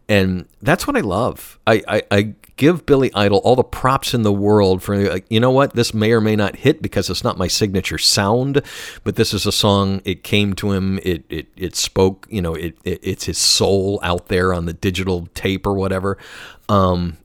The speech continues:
it's a great song in that respect. It, am I gonna go listen to it and put it on repeat like I do some of the prog metal stuff I listen to or whatever? Not so much, but I was very, very impressed with the song. And I posted it on my personal page. I have five thousand followers, and everybody's like,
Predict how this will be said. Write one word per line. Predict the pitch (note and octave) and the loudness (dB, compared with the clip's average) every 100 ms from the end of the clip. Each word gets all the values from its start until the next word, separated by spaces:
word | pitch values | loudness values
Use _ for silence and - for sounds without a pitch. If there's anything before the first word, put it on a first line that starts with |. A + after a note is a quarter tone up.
| D#3+ | -4
it's | - | -4
a | |
great | F#3+ G#3 A3+ | 0 0 0
song | - G3+ G3+ F2 | -2 -2 -2 -4
in | - A2+ | 0 2
that | C#3+ - | 2 2
respect. | - - - - - - - | -2 0 -2 -4 -6 -12 -6
It, | G#2+ - - - - - _ - | -6 -8 -18 -20 -20 -20 _ -4
am | D4 | 0
I | |
gonna | - A#2+ | 4 2
go | G2 | 2
listen | F#2 F#2+ - F#2 | 2 2 0 0
to | G2 | 2
it | G2 F#2 | 2 0
and | F2+ | -2
put | G#2+ | 0
it | G2 | 0
on | F2+ E2 | -2 -2
repeat | G2+ - G#2 | -4 -2 -4
like | F2+ F2 | -2 -4
I | |
do | E2+ E2 | -4 -4
some | - F2+ | -2 -4
of | |
the | D#2 | -4
prog | - G2+ F#2+ | -2 0 0
metal | D#2+ F#2 G2+ | -2 -2 -2
stuff | A#2 A2 | -2 0
I | G#2+ | 0
listen | A2 A2 | 0 0
to | A#2 | 2
or | |
whatever? | A2+ A2+ B2+ | 4 4 2
Not | E3+ - | 0 -2
so | - | -4
much, | F2+ F#2 - - | -2 -2 -4 0
but | A#2 - | 0 2
I | A#2+ | 2
was | A2+ | 2
very, | G2 G2+ C3+ C3 | 2 2 4 2
very | A2+ G#2 G2+ G2 | 0 0 0 -2
impressed | E2 D#2+ - - C#2 C#2 - - - | -6 -10 -10 -8 -6 -6 -8 -10 -12
with | E2 | -10
the | C#2+ | -6
song. | - D#2 A#1+ B1+ | -4 -4 -6 -6
And | F2 | -4
I | G#2 | -2
posted | - A#3+ - G2 | 0 0 0 -2
it | G2 | -2
on | G2+ | -2
my | G2 | -2
personal | A2 G#2 G2 | -2 -2 -4
page. | - A#3+ - - - | -4 -4 -4 -8 -8
I | D#2 | -4
have | F#2+ | -2
five | - F#2 | -2 -4
thousand | - E2 D#2+ - | -4 -6 -6 -6
followers, | D#2+ D#2 A2 D3+ | -4 -2 -2 -2
and | G2+ | -2
everybody's | F#2+ F2+ | -4 -4
like, | E2 | -8